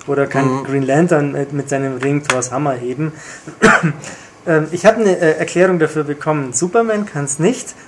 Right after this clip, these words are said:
Speaker 1: weil, ähm, Thors Hammer göttliche Kraft erfordert, aber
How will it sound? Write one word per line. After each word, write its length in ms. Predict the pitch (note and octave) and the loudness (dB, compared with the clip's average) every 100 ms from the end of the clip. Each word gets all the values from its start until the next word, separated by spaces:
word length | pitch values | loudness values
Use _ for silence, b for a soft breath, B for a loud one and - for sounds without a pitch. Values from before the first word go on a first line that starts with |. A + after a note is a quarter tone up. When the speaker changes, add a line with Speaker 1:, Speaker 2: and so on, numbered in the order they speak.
| B D#3+ | B 0
Speaker 1:
weil, 400 | D#3+ D#3 D#3+ D#3 | 2 4 2 2
ähm, 600 | D#3 D3 D3 C#3+ C#3 C#3 C#3 - | 2 2 2 -2 -4 -6 -8 -6
Thors 260 | - D#3+ - | 2 2 4
Hammer 280 | D#3 F#3 F#3 | 2 2 2
göttliche 420 | E3 E3 E3 D#3 | 0 0 -4 -6
Kraft 360 | - F3+ F3+ - | -2 -2 -2 -8
erfordert, 600 | B2+ - B2+ D#3+ A3 - B B B - | -10 -6 0 2 2 -2 B B B 0
aber 460 | D3+ E3 C#3+ F#3 | 2 4 2 0